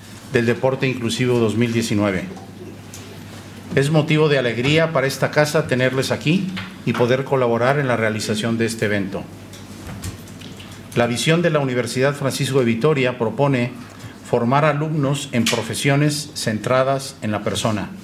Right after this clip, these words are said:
Por ello hacemos todos los esfuerzos para que nuestros alumnos, futuros profesionistas, se pregunten en todo momento: "¿Qué significa que mi profesión esté centrada en la persona?".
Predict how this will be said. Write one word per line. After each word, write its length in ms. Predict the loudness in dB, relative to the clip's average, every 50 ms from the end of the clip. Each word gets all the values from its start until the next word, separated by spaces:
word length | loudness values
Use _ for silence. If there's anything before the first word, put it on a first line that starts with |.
| -16 -16 -16 -16 -14 -14 -14 -14 -14 -14 -16 -16 -16 -14 -14 -14 -14 -14 -4 0
Por 160 | 2 4 4
ello 180 | 4 4 4 4
hacemos 460 | 4 4 2 2 4 2 0 2 2
todos 200 | 2 4 4 4
los 200 | 2 2 0 -2
esfuerzos 680 | -4 -2 2 2 2 2 0 -2 -4 -4 -4 -6 -10 -12 -14 -18 -20 -20 -18 -18 -18 -18 -16 -16 -16 -2 0
para 200 | 2 2 2 0
que 100 | -2 -2
nuestros 340 | -4 -2 -4 -4 -4 -4
alumnos, 640 | -2 0 0 2 4 4 4 4 2 0 -4 -8 -8 -12 -14 -16 -18 -16 -16 -16 -4
futuros 380 | -2 -2 0 2 2 2 2 0
profesionistas, 960 | 0 -2 -4 -2 -2 -2 -2 0 2 2 2 0 2 0 0 2 0 -6 -10 -12 -14 -16 -16 -16 -18 -12 -8
se 180 | -2 0 0
pregunten 520 | 0 2 0 0 2 2 2 2 2 2 2
en 120 | 2 2
todo 220 | 2 2 2 4
momento: 500 | 2 4 4 4 4 4 4 2 0 0 0 -6 -12 -16 -20 -20 -20 -20 -20 -20 -20 -20 -18 -4 0
"¿Qué 100 | 0 2
significa 840 | 2 2 2 2 2 2 2 0 -2 -2 0 0 0 0 -2 -6 -10 -4
que 100 | -2 0
mi 120 | 0 0 0
profesión 600 | 0 -2 -2 -2 -4 -4 0 2 2 2 2 0 -2 -4 -8 -10 -12 -14 -16 -8 -6
esté 240 | -4 -2 0 0 0
centrada 400 | 2 2 0 2 2 2 2 2
en 60 | 0
la 100 | -2 -2
persona?". 400 | -4 -4 -8 -6 -8 -8 -8 -10